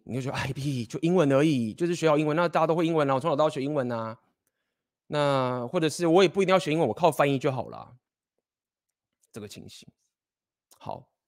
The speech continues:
所以我先跟大家讲，第一个，为什么你要先透过语言这件事情？我，我，如果说你要找一个至宝，就是你，你真的是要赌大的，这样讲好了，你就人生我要赌大的，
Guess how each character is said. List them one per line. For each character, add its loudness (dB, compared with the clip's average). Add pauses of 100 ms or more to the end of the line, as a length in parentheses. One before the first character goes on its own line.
所 4
以 8
我 4
先 2
跟 2
大 2
家 4
讲， -4
第 -4
一 -2
个， 0 (420)
为 4
什 0
么 -2
你 -4
要 2 (220)
先 -8
透 -6
过 -4
语 -8
言 -10
这 -10
件 -10
事 -14
情？ -14
我， -10 (100)
我， -4 (1120)
如 -4
果 4
说 0
你 0
要 4
找 -6
一 -12
个 -14 (920)
至 -4
宝， -8 (100)
就 -2
是 0
你， 2
你 0
真 4
的 4
是 0
要 2 (120)
赌 -8
大 4
的， -4
这 -8
样 -8
讲 -10
好 -12
了， -16
你 -14
就 -4
人 4
生 4
我 6
要 8
赌 -8
大 2
的， -20